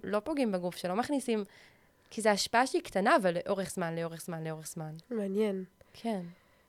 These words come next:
Speaker 2: תגידי, איזה החלטה אני צריכה לקבל על עצמי? בן אדם שמאזין כרגע לפודקאסט הזה, לפרק הזה, איזה החלטה אני צריכה, אנחנו צריכים לקבל על עצמנו,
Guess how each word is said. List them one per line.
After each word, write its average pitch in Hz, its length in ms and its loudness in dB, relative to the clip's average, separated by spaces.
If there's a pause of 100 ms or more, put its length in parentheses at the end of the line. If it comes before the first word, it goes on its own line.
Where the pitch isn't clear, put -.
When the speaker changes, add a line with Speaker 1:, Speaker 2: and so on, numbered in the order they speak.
(500)
Speaker 2:
תגידי, 233 280 4
איזה 233 180 6
החלטה 214 480 2
אני 208 100 2
צריכה 202 280 -4
לקבל 190 420 -6
על 202 100 -4
עצמי? 254 340 -6 (1000)
בן 196 220 -10
אדם 202 220 -2
שמאזין 202 560 -2
כרגע 190 340 -2
לפודקאסט 196 600 -6
הזה, 190 160 -4
לפרק 196 460 -4
הזה, 190 160 -2
איזה 208 300 2
החלטה 214 680 2
אני 196 240 0
צריכה, 196 600 -4
אנחנו 185 220 -6
צריכים 220 360 -2
לקבל 190 460 -2
על 220 120 2
עצמנו, 254 440 -2